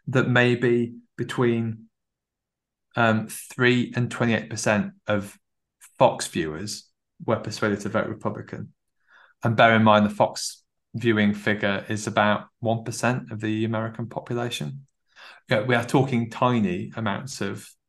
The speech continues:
viewers, and okay, both America and Britain have stupid voting systems where, you know, if seven different people vote in a farm in Michigan, then suddenly we've got some spacey Ewok leader of the universe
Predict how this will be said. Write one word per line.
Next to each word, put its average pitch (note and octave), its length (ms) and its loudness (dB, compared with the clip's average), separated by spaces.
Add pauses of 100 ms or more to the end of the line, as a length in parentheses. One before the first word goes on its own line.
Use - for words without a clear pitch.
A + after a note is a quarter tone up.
(640)
viewers, G2+ 440 0
and G2+ 280 -2
okay, F2 520 -4 (800)
both G#2+ 200 2
America G2+ 320 0
and G#2 120 2
Britain G2+ 260 -2
have G2 160 0
stupid G#2 380 -4
voting G2+ 340 0
systems F#2+ 500 -6
where, F#2+ 340 0 (600)
you A2 80 0
know, F2+ 80 2
if G2+ 200 -2 (120)
seven G#2 560 2
different G2+ 400 -2
people G2+ 320 -2
vote G2+ 220 0
in G2 60 -2
a F#2+ 60 -4
farm G2 300 2
in F#2+ 80 -2
Michigan, G2 480 -4
then G2 160 -6
suddenly F#2+ 400 -4
we've F#2+ 240 -6
got G2+ 340 2 (400)
some G2 520 0 (200)
spacey - 640 0
Ewok F#2+ 300 -4 (300)
leader A2 200 0
of F#2+ 60 -2
the G#2 60 0
universe G2 500 -2